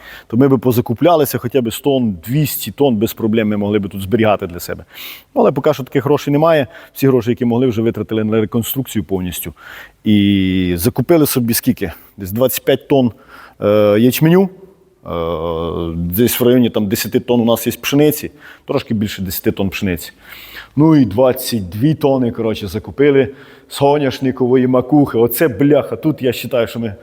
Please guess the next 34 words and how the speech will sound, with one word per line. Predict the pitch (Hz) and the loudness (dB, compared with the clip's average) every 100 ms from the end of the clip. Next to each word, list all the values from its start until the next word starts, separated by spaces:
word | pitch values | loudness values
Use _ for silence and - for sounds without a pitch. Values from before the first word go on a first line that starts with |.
| - - | -20 -2
прямо | 139 123 127 | 0 2 2
закупилися | 135 143 135 190 - | 0 0 2 2 2
так, | 139 143 | -2 -4
як | 135 | -2
треба, | 123 113 107 117 | -2 0 0 -2
тому | - 147 | -2 0
що | 147 - - - - | 0 -4 -12 -12 -4
ми | 151 | 2
її | 180 | 4
закупили | 151 143 135 175 170 | 4 0 0 4 4
за | 123 | 2
шість | 127 151 120 | -4 -6 -4
гривень | 135 123 85 78 - | 0 0 -2 -12 -12
із | 117 | -8
доставкою. | 107 127 139 107 92 85 78 _ _ - - - | -6 -2 2 2 0 -10 -16 _ _ -20 -20 -4
Ми | 147 | -2
ще | 156 | 0
ніколи | 143 147 113 | 2 2 2
ж | - | -2
в | 123 | -4
житті | 131 156 139 | 0 2 0
такої | - 123 113 107 | 0 2 4 4
дешевої | 95 120 131 120 113 | 2 2 2 2 2
макухи | 107 107 135 127 - | 2 0 -2 -4 -2
соняшникової | 127 113 - 107 107 | -2 -2 -4 -6 -2
не | 110 | -2
купляли. | - 104 98 80 85 - - - - - | -2 0 0 0 -4 -14 -20 -18 -18 -10
Тому | 104 107 | -2 0
що | 107 - 110 | 0 2 4
раніше | 135 143 127 | 4 0 -4
купляли | 107 131 123 117 | -6 0 2 2
вісім, | 131 180 170 147 123 | 0 -2 -2 -4 -2
вісім | 120 - 120 | -4 -2 -4
п'ятдесят, | 117 127 123 - 165 165 160 | 0 0 0 2 2 2 0